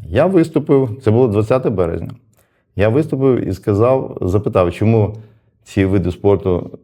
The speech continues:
Ну, теніс, е, як адаптивний від спорту в Україні взагалі не розвивається. Якщо пік-, пікбол, є деякі, е, осередки такі пікболу в Україні, їх небагато, адаптивно, адаптивний спорт, то тенісу взагалі немає.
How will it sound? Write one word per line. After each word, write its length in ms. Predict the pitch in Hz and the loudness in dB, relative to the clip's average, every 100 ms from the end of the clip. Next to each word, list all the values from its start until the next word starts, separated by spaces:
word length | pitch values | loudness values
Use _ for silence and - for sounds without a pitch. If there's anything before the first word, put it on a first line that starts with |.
| - | -2
Ну, 160 | 101 | 0
теніс, 480 | 98 139 160 117 - - | 2 2 2 -2 -6 -4
е, 40 | 95 | 0
як 300 | 92 98 104 | 2 2 2
адаптивний 580 | 95 101 - 123 104 95 | 0 0 0 2 2 2
від 160 | 98 | 0
спорту 400 | - 143 165 113 | 0 0 0 0
в 40 | 95 | -2
Україні 380 | 101 113 117 | 0 0 0
взагалі 340 | 98 95 107 101 | 0 2 2 2
не 100 | 85 | 0
розвивається. 520 | 80 80 73 69 82 - - | -2 -2 -2 -4 -12 -16 -8
Якщо 300 | 90 - - | -8 -4 -4
пік-, 300 | 107 110 95 - - | 0 -2 -2 -6 -6
пікбол, 480 | 101 98 120 110 92 | -4 0 2 4 2
є 140 | 101 | 2
деякі, 480 | 90 208 87 90 170 - - _ - 85 | 4 2 2 -2 -4 -8 -20 _ -16 -6
е, 320 | 85 85 - | -4 -4 -2
осередки 640 | 90 - 104 123 - 135 | -4 0 2 2 2 -2
такі 360 | 120 123 117 120 | 0 -4 0 -2
пікболу 680 | 117 107 95 107 110 104 110 | 0 -2 0 2 2 2 0
в 240 | 110 101 | -4 -4
Україні, 540 | 101 107 107 107 107 104 - _ _ _ | 0 2 2 2 0 -2 -8 _ _ _
їх 160 | 92 90 | -4 0
небагато, 760 | 92 80 82 101 110 131 135 - | 0 0 2 2 2 -2 -4 -4
адаптивно, 640 | 92 104 - 80 78 82 - | -2 0 0 -2 -4 -12 -12
адаптивний 360 | 87 80 92 85 | -8 -6 -4 -6
спорт, 260 | - 82 - _ _ _ _ _ - | -6 -12 -12 _ _ _ _ _ -10
то 60 | |
тенісу 380 | 98 113 123 117 | 0 0 2 0
взагалі 280 | 104 104 87 | 0 0 0
немає. 300 | 78 - | -2 -8